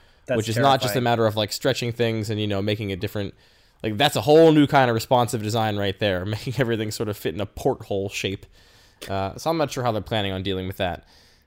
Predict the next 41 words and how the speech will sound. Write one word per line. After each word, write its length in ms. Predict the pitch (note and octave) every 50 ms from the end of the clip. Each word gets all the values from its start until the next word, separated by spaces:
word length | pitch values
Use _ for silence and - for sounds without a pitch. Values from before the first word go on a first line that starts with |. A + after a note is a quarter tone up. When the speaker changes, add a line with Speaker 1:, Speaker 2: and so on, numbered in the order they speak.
| _ -
Speaker 2:
Um, 420 | A2+ G#2 G2+ F#2+ F#2+ F#2 F2+ G#2 - _ _ _ _ _ _ _ _ _ _ _ _ _ _ _ _ _ - - -
yeah, 340 | B2 D#3 G3+ F#3 D3 -
I 20 | C#3+
don't 140 | E3+ F3 E3
know. 120 | D#3 B2
This 140 | A2 A2+ -
whole 120 | - D#3+
stuff, 260 | D#3 - D3+ C3+ -
this 220 | - - - B2+ -
stuff 160 | - - D3
just 140 | C#3 C3 -
kinda 140 | - C3+ A2
bums 340 | G2 G#2+ A2 B2 B2+ A#2
me 140 | A2+ A2+ A2
out. 160 | A#2 A2 - - - - - -
And 140 | - C#3+ C3
I, 160 | C3 C3+ -
I 100 | - D3
do 220 | C3 B2+ F3+ G3+ G3
think 280 | - - D#3 C#3 B2
that, 160 | B2 A2+ G#2+
uh, 500 | G#2 G2+ F#2+ F#2 F2+ F2+ F2+ F2 E2+ E2+ - _ _ _ _ _ _ _ _ _ _ _ _ _ _ - - - - - - - _ _ -
you 80 | - B2+
know, 80 | B2+
I 80 | A#2 A#2
think 400 | A2 - - D#3+ D3+ C3 - -
that, 360 | - A#2 G#2+ G2+ F#2+ - _ _ _ _ _ _ _
like 140 | - B2+ A#2+
you 80 | B2 B2
said, 220 | - - B2+ A#2+
Matt, 160 | C3 C3 B2+
people 180 | - C3+ - B2
are 40 | A2+
gonna 200 | A#2+ A2 G#2 G2
continue 380 | - - G2+ - A2+ G#2 G#2+
to 80 | G#2 G2
try 160 | - A2+ G#2+
and 80 | G#2 G2+
develop 300 | F2+ F#2+ F#2+ G#2 - -
this 160 | B2 A#2+ -
stuff, 420 | - - C3+ C3 C#3 C3+ - -